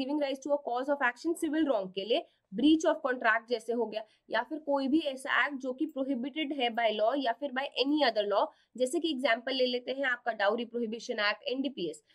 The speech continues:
तो ये act क्या होगा, ये आपका act होगा illegal। तो basically अगर कोई भी ऐसा एक्ट है या फिर कोई भी ऐसा ओमे-, अ, अ, omission है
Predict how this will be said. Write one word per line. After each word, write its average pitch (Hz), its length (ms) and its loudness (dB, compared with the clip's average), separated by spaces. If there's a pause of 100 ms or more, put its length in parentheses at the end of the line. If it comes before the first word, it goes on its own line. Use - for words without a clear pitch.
(180)
तो 285 60 0
ये 277 220 6
act 254 320 0
क्या 285 160 2
होगा, 277 280 4
ये 277 200 2
आपका 220 460 2
act 233 200 -2
होगा 254 220 2 (100)
illegal। 240 360 -2 (320)
तो 262 80 6 (120)
basically 254 760 0 (280)
अगर 262 300 4
कोई 269 380 0
भी 302 240 4
ऐसा 262 580 -2 (640)
एक्ट - 240 -4
है 208 260 2
या 220 80 -2
फिर 254 140 -6
कोई 254 280 0
भी 285 160 2
ऐसा 254 280 2
ओमे-, 226 400 -4
अ, 190 280 -2
अ, 208 400 4
omission 285 500 2
है 233 280 0